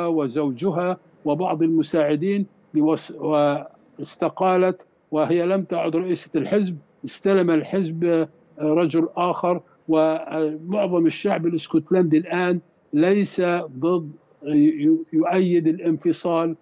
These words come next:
عن بريطانيا. هذه المسألة الآن ق-، قد يتم تأجيلها خمس أو عشر سنوات، سوف لا يحدث انفصال. لو بقيت نيكولا ستيرجنز في السلطة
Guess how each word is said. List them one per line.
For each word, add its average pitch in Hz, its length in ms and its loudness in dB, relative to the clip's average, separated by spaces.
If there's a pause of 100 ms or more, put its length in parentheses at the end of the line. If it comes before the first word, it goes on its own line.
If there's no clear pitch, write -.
(220)
عن 170 200 0 (320)
بريطانيا. 143 760 -2 (220)
هذه 196 340 0
المسألة 185 500 -4
الآن 185 500 0 (380)
ق-، 180 300 -2
قد 180 200 0
يتم 175 260 2
تأجيلها 160 600 0
خمس 180 380 -2
أو 160 160 0
عشر 160 300 0
سنوات، 147 480 2
سوف 151 280 -4
لا 185 240 2
يحدث 180 540 -2
انفصال. 165 500 0 (300)
لو 151 180 4
بقيت 196 640 0
نيكولا 185 420 -4
ستيرجنز 160 720 0 (440)
في 190 60 0
السلطة 170 680 -2